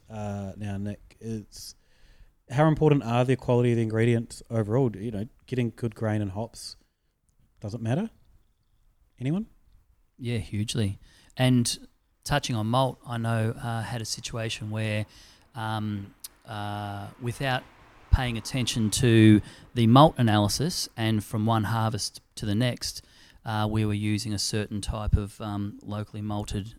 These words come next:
Speaker 2: uh, malt that, uh, we were having issues with the, with the P H runnings as we're running over to the kettle. Uh, P H was rocketing up, and we were having to cut the runnings too short.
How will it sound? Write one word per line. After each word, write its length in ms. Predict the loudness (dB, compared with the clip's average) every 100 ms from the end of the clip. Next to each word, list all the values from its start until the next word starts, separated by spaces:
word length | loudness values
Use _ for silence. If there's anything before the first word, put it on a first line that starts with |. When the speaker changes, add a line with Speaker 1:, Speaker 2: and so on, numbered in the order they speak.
| _
Speaker 2:
uh, 220 | -10 -6 -2
malt 280 | 0 -2 -6 -20 -20 _ -6
that, 360 | -4 -4 -6
uh, 200 | -4 -4 -2
we 120 | -2
were 60 |
having 260 | -2 -2 -2
issues 440 | -4 -4 -4 -2
with 280 | -4 -4 -8
the, 400 | -4 -2 -2 -4 -6
with 180 | -10 4
the 40 |
P 240 | 6 6
H 320 | 4 -2 -2 0
runnings 380 | 2 2 0 -4
as 140 | -4
we're 120 | -2
running 300 | 0 0 0
over 180 | -2 -4
to 120 | -6
the 80 | -8
kettle. 400 | -4 -2 -2 -4 -10 -20 _ _
Uh, 160 | -4 2
P 280 | 4 4 2
H 280 | -4 -4
was 400 | -2 -2 -2 -4 -8 _
rocketing 400 | -8 -4 -2 2
up, 200 | 6 6
and 100 | 6
we 60 | 4
were 80 |
having 200 | -2 -4
to 60 | -4
cut 220 | -6 -10
the 80 | -4
runnings 360 | 0 2 0 0
too 160 | -4
short. 320 | -2 -2 -2